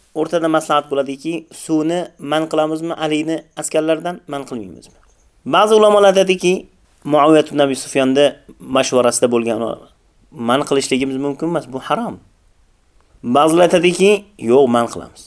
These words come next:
Hattoki chanqoqlik alamini, azobini bilib qo'ysin bular. Usmondan suvni man qildik-ku, bular ham sezib qo'ysin, qani chanqoqlik, qiyinchilik qanday ularga. Oxiri shu fikrga keladiki,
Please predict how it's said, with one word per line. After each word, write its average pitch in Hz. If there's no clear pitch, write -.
Hattoki 202
chanqoqlik 180
alamini, 160
azobini 139
bilib 135
qo'ysin -
bular. 82
Usmondan 127
suvni 127
man 131
qildik-ku, 156
bular 117
ham 120
sezib 123
qo'ysin, 139
qani 165
chanqoqlik, 120
qiyinchilik 107
qanday 101
ularga. 82
Oxiri 196
shu 190
fikrga 160
keladiki, 151